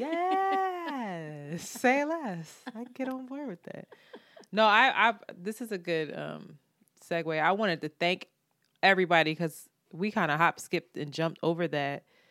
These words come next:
um, that episode. I was so, I was,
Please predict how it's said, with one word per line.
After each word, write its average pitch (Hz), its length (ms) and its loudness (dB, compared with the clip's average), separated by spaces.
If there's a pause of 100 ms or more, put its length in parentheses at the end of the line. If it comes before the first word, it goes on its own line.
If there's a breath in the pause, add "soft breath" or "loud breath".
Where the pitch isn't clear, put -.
(360)
um, 147 520 -4
that 165 180 2
episode. 151 680 -4 (100)
I 208 120 4
was 233 160 0
so, 208 160 -2 (440)
I 233 140 8
was, 214 220 0